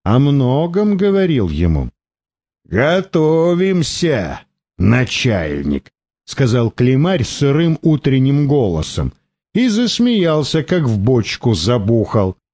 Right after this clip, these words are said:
«Хе-хе-хе, а я уже опохмелился».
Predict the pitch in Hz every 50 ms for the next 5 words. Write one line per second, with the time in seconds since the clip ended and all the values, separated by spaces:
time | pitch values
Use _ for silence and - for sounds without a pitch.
0 | _ _ _ - - - - - 175 139 - - - - 143 131 - - - -
1 | - 135 135 - _ _ _ _ _ _ _ _ _ - 120 120 131 131 123 135
2 | 143 151 156 156 151 139 110 90 117 127 135 123 - - _ _ _ _ _ -
3 | - - 110 120 - - - - 127 135 - - - - 104 131 143 139 113 90
4 | 80 76 73 67 - - - - - 90 76 69 69